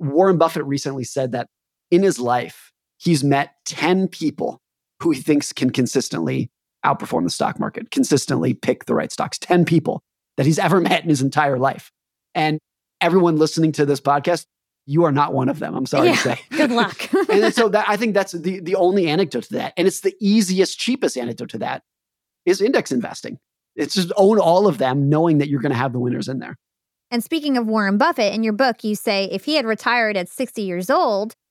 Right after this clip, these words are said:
Speaker 2: he might not be the Warren Buffett that we know today. That's, like, such, like, everybody thinks of him as, like, the most successful investor. It's because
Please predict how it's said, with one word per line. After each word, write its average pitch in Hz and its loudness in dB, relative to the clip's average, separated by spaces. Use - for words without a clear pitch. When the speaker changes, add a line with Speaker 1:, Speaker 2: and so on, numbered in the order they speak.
Speaker 2:
he 285 2
might 285 0
not 277 0
be 302 0
the 262 0
Warren 254 0
Buffett 247 -2
that 214 0
we 233 0
know 233 0
today. 247 0
That's, 190 -2
like, 185 -4
such, - -6
like, 202 -6
everybody 208 0
thinks 202 -2
of 196 -2
him 190 0
as, 180 -2
like, 170 -6
the 190 0
most 190 2
successful 190 -2
investor. 190 0
It's 190 -4
because 202 -2